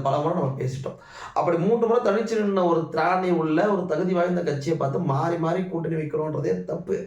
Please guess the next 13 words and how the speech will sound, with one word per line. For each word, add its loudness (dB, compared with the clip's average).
ஆனா 2
வினோபா 4
பூபதி 4
அவர்கள் 2
இதற்கு 0
தரமான 2
ஒரு 0
பதிலடி 4
கொடுத்திருக்கிறாரு. -4
கருணாநிதி 2
மாறி 6
மாறி 4
கூட்டணி 2